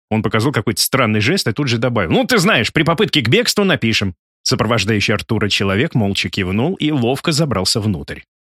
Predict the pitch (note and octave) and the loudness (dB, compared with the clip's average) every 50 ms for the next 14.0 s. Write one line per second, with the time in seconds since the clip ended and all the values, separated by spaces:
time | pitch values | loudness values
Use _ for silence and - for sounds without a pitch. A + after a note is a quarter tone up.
0 | _ - - A2 A#2 A#2 B2+ C3 - C#3+ B2 A2+ C3 B2 A#2 G#2 G#2+ - - A#2+ | _ -4 -2 0 2 2 0 0 0 0 0 0 0 0 0 0 -2 -2 0 -2
1 | A#2+ F#2 C#2 - - - _ - G#2+ A2+ C3 C#3+ C3 - - G2+ F#2 F#2+ F#2+ F#2+ | 0 -2 -2 -4 -8 -8 _ -2 0 0 0 2 0 0 0 0 0 0 -2 0
2 | - F3 E3 A#2 G#2 G2 - - C3 B2+ A#2 - - B2 C#3 C#3+ D3 D3+ C#3+ D3 | -2 -2 0 0 0 0 0 0 0 -2 -2 0 0 0 0 0 0 0 0 0
3 | - - - A2+ A#2+ C3+ C#3+ - - D3+ - - C#3 B2 G#2+ G2 G2+ A2 B2 A#2+ | 0 0 0 0 0 0 0 0 -2 -2 -2 -2 -2 -2 0 0 0 0 0 -2
4 | - _ - - A#2 A#2+ G#2 - - F#2+ F#2+ - - - G2 - - - A#2 G#2 | -2 _ -2 0 0 0 0 0 -2 -2 -2 -4 -4 -4 -4 -2 -2 0 0 0
5 | F2+ D#2 D2 - _ _ _ - A2 C#3+ D#3 - F#3 E3+ - - G3+ G3 D3+ G3 | -2 -4 -8 -10 _ _ _ 0 2 2 2 2 2 0 0 0 0 0 2 2
6 | F3 F#3+ F3+ D#3+ A2+ F#2+ D#2+ E2+ E2 D#2 D2 - - A#2+ B2 C#3 E3+ D3+ C#3 C#3 | 2 2 2 2 2 0 -2 -4 -6 -6 -6 -4 -2 0 0 2 2 2 2 2
7 | A2+ G#2 B2 A2+ C#3+ B2+ G#2+ G#2 G2 G2+ A2+ C3 C3 - A3+ A3+ G3+ C3 A2 E3 | 2 2 2 2 2 2 2 0 0 0 0 0 0 0 0 0 0 0 0 0
8 | F#3+ F3 C#3 - - - D3 D#3+ E3 D#3+ A#2+ B2 A#2 G2 F2+ E2+ E2 - - _ | 0 -2 -4 -4 -2 0 0 2 2 2 2 2 2 0 0 -4 -6 -10 -12 _
9 | _ _ _ - - F3 - B3 G#3+ - E3+ D#3 - - F#3+ D#3+ C#3 A#2 A2+ D#3 | _ _ _ -2 0 0 2 2 2 0 0 0 0 0 0 0 2 2 2 2
10 | D#3 C3 D3+ C#3 - - - - B2+ F#2+ D#2+ D2+ - - C3 C#3 A#2+ G2+ F#2 A#2+ | 2 2 2 2 2 2 2 2 0 0 -2 -4 -2 0 2 2 2 0 0 0
11 | A2+ G#2+ G#2+ G2+ - - A#2+ - - A#2+ G#2+ F#2 G#2+ A2+ B2 D3 F#3 - - - | 2 2 0 -2 -2 -4 -2 -2 0 0 0 0 0 0 0 0 0 -2 -2 -2
12 | B2+ A2 A2+ G#2 A2+ A#2+ G#2 A2 C3 E3 - C3+ A#2+ A#2 A2 - - A2+ A#2+ C3+ | -2 -2 0 0 2 2 2 0 0 0 0 0 0 0 -2 -2 -4 -4 -2 0
13 | C3+ A2+ G#2+ A2+ A2 D3 E3 C#3+ - - - - - - G#2+ G#2+ G2 A2+ C#3 | 0 0 0 0 0 0 -2 -2 -4 -4 -2 -2 -2 0 0 0 0 0 -2